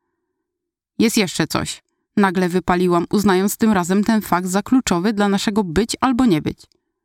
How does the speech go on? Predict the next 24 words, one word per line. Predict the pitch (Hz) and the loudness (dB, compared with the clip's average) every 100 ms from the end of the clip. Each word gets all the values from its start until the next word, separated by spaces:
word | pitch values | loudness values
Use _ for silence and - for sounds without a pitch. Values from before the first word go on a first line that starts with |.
| _ _ _ _ - | _ _ _ _ -2
A | 185 | 2
już | 247 269 240 | 4 2 2
miałem | 190 170 | 2 4
cichą | 220 220 185 | 2 2 4
nadzieję, | 160 151 233 254 185 | 2 2 2 2 2
że | 180 | 0
pójdzie | 202 190 170 | 0 0 0
gładko. | 160 143 - - - _ - | 0 -2 -4 -10 -10 _ -2
Co | 285 165 | 0 2
znowu? | 151 139 - - _ _ _ _ _ _ _ _ _ _ _ _ - | 0 0 -4 -12 _ _ _ _ _ _ _ _ _ _ _ _ -4
„Bo | 196 | -2
jeśli | 202 - 185 | 0 0 -2
chcesz, | - 302 233 | 0 -2 0
żebym | 214 180 196 | 0 2 2
była | 220 220 | 4 2
twoją | - 190 170 170 | 0 0 2 2
żoną, | 190 269 214 220 - _ _ - | 4 2 2 0 -4 _ _ 0
to | 233 | 2
musisz | 233 - 214 | 2 2 0
przyjąć | - 277 226 175 | 0 2 2 0
do | 202 | 2
naszej | 208 208 196 190 | 2 2 0 0
rodziny | 196 214 202 185 | 2 2 2 2
również | 180 185 180 - | 2 2 0 -2